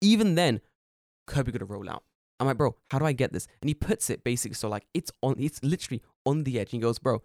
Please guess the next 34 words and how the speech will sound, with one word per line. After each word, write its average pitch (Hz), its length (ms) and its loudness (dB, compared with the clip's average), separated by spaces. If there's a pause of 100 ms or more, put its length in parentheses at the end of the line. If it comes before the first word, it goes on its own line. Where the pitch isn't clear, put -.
(100)
just - 140 -12
knock 127 160 -4
it - 80 -8
in." - 120 -12 (220)
He's 147 100 4
like, 147 80 4
"Get 165 100 6
it 143 40 4
right 139 260 4
there, 175 240 2 (320)
it'll 120 140 4
just 107 160 -4
fall 104 240 -4
in." 120 140 -12 (460)
I'm 117 60 -2
like, 110 140 -2
"Cool." 123 240 -6 (260)
So 131 60 0
I 120 60 2
get 117 240 0
this 151 140 0
Kirby 104 280 -2
and 101 80 -2
I'm 104 60 -2
like, 107 160 -6
"Yo, 131 80 0
I 113 80 2
got 117 220 2
it. 95 120 -4 (320)
I 107 40 -10
finally 113 340 -2
won 104 360 -2 (560)
this 117 160 -4
Choco." 104 280 -4